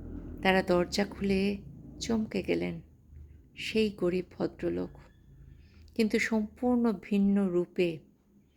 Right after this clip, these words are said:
পরনে তার সুদৃশ্য পোশাক, হাতে সুস্বাদু খাবার এবং কিছু অর্থ। ভদ্রলোক বললেন, "অবাক হচ্ছেন নিশ্চয়ই আমাকে দেখে,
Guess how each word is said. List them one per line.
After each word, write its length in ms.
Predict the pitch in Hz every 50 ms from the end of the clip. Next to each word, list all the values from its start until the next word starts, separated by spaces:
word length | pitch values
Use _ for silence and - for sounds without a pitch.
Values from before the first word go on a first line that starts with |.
| _ _ _ _ _ -
পরনে 440 | 202 175 175 180 180 180 180 180 180
তার 300 | - - 175 175 180 180 - - _ _ - - - - - - -
সুদৃশ্য 800 | - - - 185 180 170 160 160 165 180 175 - - - 190
পোশাক, 600 | - - - 160 - - - 185 180 180 - - - - - _ _ - - - - - - - _ _
হাতে 320 | - 196 196 - - 214
সুস্বাদু 640 | - - - 202 - - - - 208 202 190 196 180
খাবার 500 | - - - 185 175 - 185 185 196 196 - - - - - - _
এবং 300 | 196 214 202 214 208 196 202
কিছু 260 | 202 196 - - 185
অর্থ। 480 | 165 160 165 165 - - - - - 165 151 - _ _ _ _ _ _ _ _ _ _ _ _ _ _ _ _ _ _ _ _ _ _ _ _ _ _ _ _ _ _ _ _ _ _ _ _ _ _ _ _ _ _ _ _ _ _ _ - - - - - - - - _ _
ভদ্রলোক 540 | 202 214 226 220 - 240 240 254 262 254 254
বললেন, 440 | 233 240 240 233 233 226 220 202 208 - - -
"অবাক 340 | 180 180 180 180 180 180 -
হচ্ছেন 360 | - 180 - - - 185 175
নিশ্চয়ই 460 | 175 175 175 - - - 220 220 214 202
আমাকে 360 | 185 180 185 185 - 196 185
দেখে, 420 | 175 196 196 - - 240 247 247